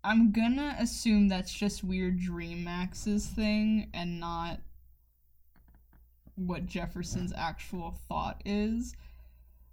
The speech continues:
But I'm assuming he, I feel like he did say something when she is lucid, like, in the real world.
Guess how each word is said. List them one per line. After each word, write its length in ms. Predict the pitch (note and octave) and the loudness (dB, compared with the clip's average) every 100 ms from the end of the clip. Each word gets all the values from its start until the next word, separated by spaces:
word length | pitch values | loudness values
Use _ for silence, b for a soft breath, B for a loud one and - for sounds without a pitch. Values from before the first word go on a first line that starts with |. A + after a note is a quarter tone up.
| - | 0
But 260 | G#3+ B3 - | 0 0 0
I'm 260 | A#3 B3+ | 2 2
assuming 760 | - A#3 - - C4+ F#4 A4 G4+ | 2 -2 -4 -2 -2 -2 -4 -6
he, 360 | - B3 A3 G3 - - - _ - | 0 4 6 4 -6 -18 -20 _ -14
I 80 | - | -8
feel 220 | - F#4 | -8 -6
like 140 | A4 - | -8 -10
he 220 | - D4+ | -6 -4
did 260 | - B3 B3 | 0 0 0
say 220 | G#3+ G#3 | 2 2
something 420 | G3+ F#3 F#3 F#3 | 2 0 0 -2
when 140 | F#3 | 0
she 220 | F#3 F#3+ F3 | -2 -2 -2
is 140 | F3+ | -2
lucid, 800 | F#3 F3 E3+ F3+ G#3 G#3 G#3+ A3 - - - - - _ _ _ _ _ - - - | -2 -4 -4 -2 0 2 2 0 -2 -12 -18 -20 -20 _ _ _ _ _ -20 -20 -4
like, 220 | G3 F#3 | -2 0
in 120 | F#3 | 4
the 80 | G3+ | 4
real 280 | F3 E3+ F3 | 4 -4 -4
world. 560 | F#3+ A3 A#3+ C4 C4 - | -2 -2 -2 -4 -4 -6